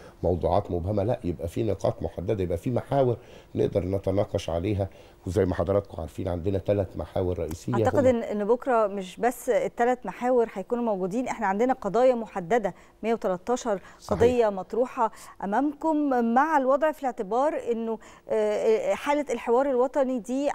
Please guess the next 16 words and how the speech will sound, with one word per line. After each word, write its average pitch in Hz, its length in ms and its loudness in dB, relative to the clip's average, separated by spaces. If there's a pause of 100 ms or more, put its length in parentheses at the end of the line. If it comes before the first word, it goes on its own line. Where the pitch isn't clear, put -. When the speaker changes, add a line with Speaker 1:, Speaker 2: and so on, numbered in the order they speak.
(100)
Speaker 2:
هتكون 277 580 -2
إن 247 80 -2
شاء 254 240 -2
الله 269 120 2
حالة 277 280 0
مستمرة، 240 560 2
مش 247 280 -4
هتكون 262 300 0
مرحلة 240 320 0
وقتية 240 440 2
أبدًا، 262 260 2 (320)
ومش - 200 -4
هتكون 277 320 0
مرتبطة 254 500 -2
فقط 262 320 0 (320)
بدورات 240 580 4